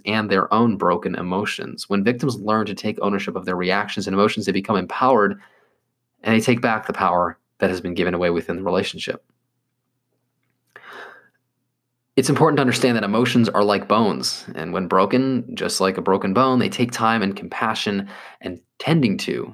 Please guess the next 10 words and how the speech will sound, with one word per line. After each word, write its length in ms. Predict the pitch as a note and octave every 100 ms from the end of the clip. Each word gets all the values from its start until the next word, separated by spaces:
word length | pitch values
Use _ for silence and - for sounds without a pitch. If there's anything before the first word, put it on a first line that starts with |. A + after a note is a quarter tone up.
| -
they 100 | -
take 260 | - -
healing 640 | - - C3+ G#2+ - - _ _ -
to, 180 | G2 F#2
quote 220 | - F#2+
unquote, 260 | - F#2
fix. 560 | - - - - - - _ _ _ _ _ _ _ _ _ -
With 240 | B2 -
broken 340 | C#3 D#3 F#3
emotions, 880 | B2 G#2 G#2+ A2+ - G2 F#2 F#2 -